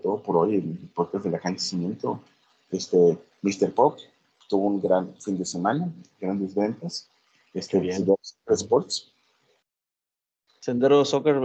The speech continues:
Speaker 2: este, también tuvo un buen fin de semana. <laughs> Bueno, lo normal, pero pues estamos ahí inscribiendo equipos, sí hubo varias inscripciones durante el fin de semana que ya están incluidas en el rol de juegos.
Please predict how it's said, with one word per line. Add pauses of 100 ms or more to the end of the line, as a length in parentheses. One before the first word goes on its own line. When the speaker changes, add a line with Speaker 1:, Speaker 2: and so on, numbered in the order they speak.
Speaker 2:
este, (160)
también
tuvo
un
buen
fin
de
semana. (720)
<laughs>
Bueno, (180)
lo
normal, (260)
pero
pues
estamos
ahí
inscribiendo
equipos,
sí
hubo (120)
varias
inscripciones
durante
el
fin
de
semana (680)
que
ya
están
incluidas
en
el
rol
de
juegos.